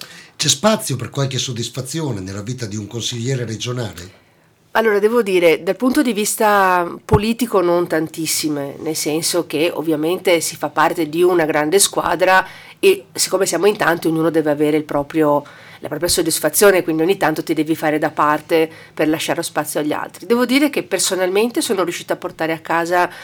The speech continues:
Speaker 2: eh, alcune cose che sapevo il territorio, mm, richiedeva.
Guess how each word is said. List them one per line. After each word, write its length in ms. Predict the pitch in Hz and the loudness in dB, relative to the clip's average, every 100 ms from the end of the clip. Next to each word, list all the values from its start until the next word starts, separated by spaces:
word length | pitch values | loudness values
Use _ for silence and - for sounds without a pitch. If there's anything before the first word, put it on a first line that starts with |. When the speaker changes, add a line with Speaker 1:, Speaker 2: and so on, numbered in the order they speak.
| - - - - | -18 -20 -20 -10
Speaker 2:
eh, 260 | - 170 170 | -4 -2 0
alcune 380 | - - 202 202 | -2 0 2 4
cose 320 | 185 180 269 | 4 2 2
che 240 | 247 180 - | 2 0 0
sapevo 460 | - 208 190 208 | -2 0 4 6
il 80 | 214 | 6
territorio, 1500 | 208 185 180 175 170 175 190 185 175 175 165 160 156 151 151 | 4 -2 0 2 4 4 4 6 6 4 4 2 2 0 -2
mm, 200 | 151 117 | -4 -4
richiedeva. 800 | 120 180 180 156 143 139 143 | -4 -2 -2 0 0 -2 -4